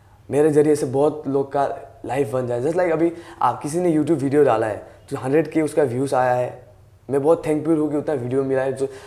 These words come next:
उसको शायद अभी पैसा भी मिलना शुरू हो गया मेरे वजह से, जो मुझे नहीं मिल रहा है। बहुत खुशी मिलती है मुझे, जो मेरे वजह से किसी को कुछ मिला है, हाँ, मैं कुछ हेल्प कर सकूँ। कुछ नहीं होने से भी अगर just like मेरे पॉकेट में पैसा नहीं है, फिर अगर,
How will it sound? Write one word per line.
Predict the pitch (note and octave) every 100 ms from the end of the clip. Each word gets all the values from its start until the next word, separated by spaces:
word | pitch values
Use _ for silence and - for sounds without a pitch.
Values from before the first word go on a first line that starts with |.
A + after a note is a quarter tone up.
| - -
उसको | C#3 E3
शायद | E3 D#3
अभी | D#3
पैसा | C#3+ C#3 D3
भी | D#3
मिलना | C#3+ C3+
शुरू | B2+ A#2+
हो | A2+ G#2+
गया | G2+
मेरे | G2+ A2+
वजह | A2 G#2
से, | G2+ F#2+
जो | B2+
मुझे | C3+ C3 C3
नहीं | C3
मिल | B2+ A#2+
रहा | A#2+
है। | - - - - A#2+
बहुत | F3 G#3 - - -
खुशी | E3+ G#3+
मिलती | G3 D#3+
है | D#3
मुझे, | C3+ A#2+ G#2+ A2+ -
जो | C3+
मेरे | C3+ D3+
वजह | D#3+ D#3
से | D3 D3+
किसी | C#3 D3+
को | D3
कुछ | D3 C3
मिला | C3 C3
है, | C3 B2+ B2
हाँ, | A#2 C3+ - -
मैं | C#3
कुछ | D3 B2
हेल्प | C#3 C#3 C#3+
कर | B2+
सकूँ। | B2+ A#2+ B2+ - - - - G3
कुछ | A3
नहीं | G#3+ A3+
होने | F3 E3+ F3
से | F#3
भी | F#3
अगर | E3 E3+ - -
just | - D#3
like | E3+
मेरे | D#3+ F#3
पॉकेट | E3 E3+
में | F3 E3+
पैसा | D3+ E3
नहीं | E3 D#3+
है, | E3 E3 - - -
फिर | F3 G3
अगर, | F3+ F#3 -